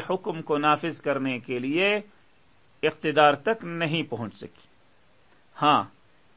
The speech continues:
جیلوں میں پہنچی ہیں اور قید خانوں میں پہنچی ہیں، پھر وہاں جا کر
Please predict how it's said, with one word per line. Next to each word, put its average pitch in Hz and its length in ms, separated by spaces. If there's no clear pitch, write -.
جیلوں 147 440
میں 160 120
پہنچی 147 440
ہیں 135 180
اور 160 360
قید 165 360
خانوں 170 380
میں 160 140
پہنچی 147 480
ہیں، 131 180
پھر 220 180
وہاں 170 360
جا 165 240
کر 180 240